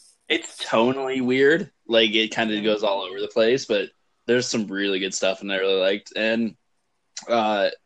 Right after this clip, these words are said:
Speaker 1: like, John C. Reilly's really good, Joaquin's really good, and then, uh,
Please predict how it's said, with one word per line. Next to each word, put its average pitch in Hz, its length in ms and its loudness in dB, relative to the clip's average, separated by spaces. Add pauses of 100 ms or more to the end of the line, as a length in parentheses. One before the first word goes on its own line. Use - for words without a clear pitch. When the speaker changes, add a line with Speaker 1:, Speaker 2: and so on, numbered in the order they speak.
(400)
Speaker 1:
like, 110 140 0
John 135 220 2
C. 143 100 0
Reilly's 107 460 4
really 107 180 2
good, 104 460 2
Joaquin's 104 520 -4
really 101 220 -2
good, 101 500 2 (360)
and 107 180 -2
then, 110 300 0
uh, 95 400 -2